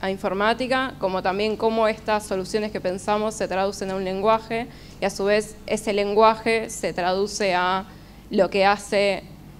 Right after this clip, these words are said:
instrucción por instrucción una computadora. Por esto el temario es muy extenso y el tiempo que tenemos para dar la materia es corto. Son seis horas semanales,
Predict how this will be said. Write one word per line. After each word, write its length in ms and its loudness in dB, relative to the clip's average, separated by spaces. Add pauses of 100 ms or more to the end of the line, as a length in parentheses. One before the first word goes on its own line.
(400)
instrucción 600 0
por 140 4
instrucción 560 -2
una 140 0
computadora. 760 2 (640)
Por 160 2
esto 180 -2
el 80 0
temario 380 0
es 80 -6
muy 180 0
extenso 800 -4
y 180 -2
el 180 -4
tiempo 320 -2
que 80 -2
tenemos 380 -4
para 220 -2
dar 160 2
la 140 -2
materia 560 -2
es 120 -8
corto. 680 -2
Son 420 -6
seis 360 -2
horas 180 0
semanales, 600 -4